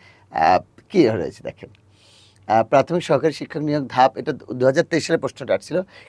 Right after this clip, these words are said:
কাজী নজরুল ইসলামকে উৎসর্গে রবীন্দ্রনাথ ঠাকুর রচনা করেন কি আসলে? খনিকা, তাসের দেশ, বসন্ত, কালের যাত্রা। খনিকাটা কাব্য, তাসের দেশ নাটক,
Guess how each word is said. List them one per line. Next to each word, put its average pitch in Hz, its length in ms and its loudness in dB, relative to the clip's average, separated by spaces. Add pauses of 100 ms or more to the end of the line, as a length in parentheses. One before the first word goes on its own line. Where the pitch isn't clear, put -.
কাজী 135 220 4
নজরুল 127 340 -2
ইসলামকে 156 400 -4
উৎসর্গে 127 420 -2
রবীন্দ্রনাথ 120 520 0
ঠাকুর 139 340 -2
রচনা 120 340 -4
করেন 95 300 -10
কি - 260 -14
আসলে? - 360 -20 (720)
খনিকা, 120 600 0 (140)
তাসের 117 360 0
দেশ, 120 180 2
বসন্ত, 120 640 -2 (100)
কালের - 320 -6
যাত্রা। - 400 -14 (800)
খনিকাটা 110 400 0
কাব্য, 78 460 -2
তাসের - 360 -10
দেশ - 260 -18 (1200)
নাটক, 98 340 -4